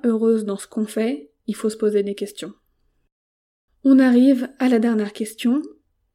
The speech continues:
Tu as un beau feed, comment tu t'organises pour prendre les photos puis générer le contenu ? Alors déjà, merci beaucoup,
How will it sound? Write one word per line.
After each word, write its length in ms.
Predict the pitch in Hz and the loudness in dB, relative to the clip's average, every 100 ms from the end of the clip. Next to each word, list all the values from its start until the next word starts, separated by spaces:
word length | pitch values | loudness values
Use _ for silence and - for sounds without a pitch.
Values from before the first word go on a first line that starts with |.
| _ _ _ _ | _ _ _ _
Tu 200 | - 247 | -2 2
as 80 | 269 | 2
un 140 | 240 | 2
beau 160 | 220 226 | 2 2
feed, 520 | 226 262 277 214 220 _ | 2 0 0 -2 -8 _
comment 240 | 247 262 | 2 4
tu 140 | 294 240 | 2 -2
t'organises 600 | 226 226 220 220 285 294 | -2 -2 2 2 2 0
pour 440 | _ 254 277 262 | _ 0 0 0
prendre 380 | - 262 277 220 | -4 0 2 2
les 100 | 208 | -2
photos 480 | - 226 - 247 294 | -4 -4 -2 -2 -2
puis 180 | - 285 | 0 2
générer 400 | 247 220 220 254 | 2 2 2 2
le 100 | 254 | 0
contenu ? 460 | 247 233 226 208 214 _ _ _ _ _ _ _ | 0 -4 -4 -6 -8 _ _ _ _ _ _ _
Alors 220 | 208 208 | -6 0
déjà, 260 | 220 226 254 | 2 4 4
merci 340 | 233 254 - | 2 2 0
beaucoup, 440 | 226 214 - 311 | 0 -2 -4 -6